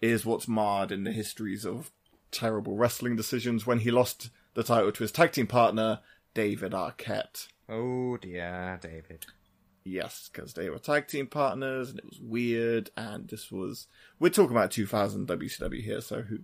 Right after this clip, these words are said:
Speaker 1: who really cares? But, uh,
Speaker 2: <laughs>
Speaker 1: D D P,
Speaker 2: Me.
Speaker 1: <laughs> I do! D D P is, um, he had a great run, you know, ninety, that ninety-nine run that he had,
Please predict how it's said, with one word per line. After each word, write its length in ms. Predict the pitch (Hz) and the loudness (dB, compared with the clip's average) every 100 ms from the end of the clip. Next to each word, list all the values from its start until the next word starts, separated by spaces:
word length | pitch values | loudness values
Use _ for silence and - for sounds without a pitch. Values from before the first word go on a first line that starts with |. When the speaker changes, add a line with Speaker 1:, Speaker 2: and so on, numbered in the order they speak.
| - | -8
Speaker 1:
who 140 | 113 104 | -4 -4
really 200 | - - | -6 -8
cares? 360 | 170 - - - | -8 -8 -10 -8
But, 300 | 113 107 - | -8 -6 0
uh, 340 | 101 92 95 - 147 | 2 2 2 -2 -12
Speaker 2:
<laughs> 220 | - 175 | -6 -2
Speaker 1:
D 140 | 170 175 | 2 4
D 100 | 339 | 8
P, 320 | - 170 143 - - - _ - - | 12 12 10 2 -10 -20 _ -20 2
Speaker 2:
Me. 80 | 120 - - | 4 6 2
Speaker 1:
<laughs> 160 | 151 | 4
I 200 | - 349 | 8 10
do! 400 | 339 - 214 285 196 - 190 147 - | 8 4 4 4 2 2 2 2 4
D 140 | 147 | 6
D 100 | 143 | 6
P 320 | 123 131 120 101 | 6 8 8 8
is, 260 | 107 107 | 8 6
um, 600 | 110 104 98 98 107 - - | 6 8 6 4 -2 -6 2
he 100 | 123 | 6
had 140 | 120 | 6
a 40 | |
great 280 | 98 107 101 | 6 2 2
run, 380 | 98 95 95 113 | 4 2 2 -4
you 100 | - | -2
know, 120 | 104 101 | 2 2
ninety, 540 | 110 120 113 113 98 - | 2 2 2 -2 -4 0
that 160 | 110 95 | 2 4
ninety-nine 640 | 123 127 117 110 110 104 | 4 2 2 4 4 4
run 180 | 104 101 | 0 0
that 100 | - | 0
he 100 | 95 | -2
had, 400 | 104 98 95 | 0 0 0